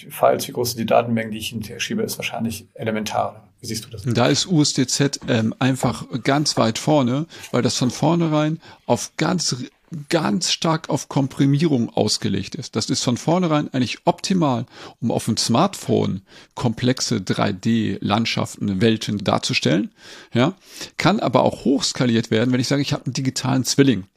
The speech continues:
Speaker 2: Eine ganze Anlage, eine ganze Fabrikhalle, ja, mit allen Maschinen und allen Steuerungen und allen Daten, also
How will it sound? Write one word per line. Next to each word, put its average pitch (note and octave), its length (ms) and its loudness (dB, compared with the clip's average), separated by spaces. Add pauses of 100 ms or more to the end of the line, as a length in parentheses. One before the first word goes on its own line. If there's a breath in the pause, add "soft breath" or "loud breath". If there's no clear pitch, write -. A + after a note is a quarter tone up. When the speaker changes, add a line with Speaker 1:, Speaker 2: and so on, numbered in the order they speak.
(360 loud breath)
Speaker 2:
Eine C3+ 80 4
ganze D#3 360 2
Anlage, D3+ 360 4
eine B2 100 2
ganze D3+ 260 0
Fabrikhalle, A#2 840 2 (380 soft breath)
ja, C3+ 160 4
mit C#3 180 2
allen D#3 300 4
Maschinen D#3 440 0
und C#3+ 180 0
allen D3 160 2
Steuerungen D3+ 400 2
und D3 160 0
allen D#3 260 2
Daten, C3 380 2
also A2 320 -4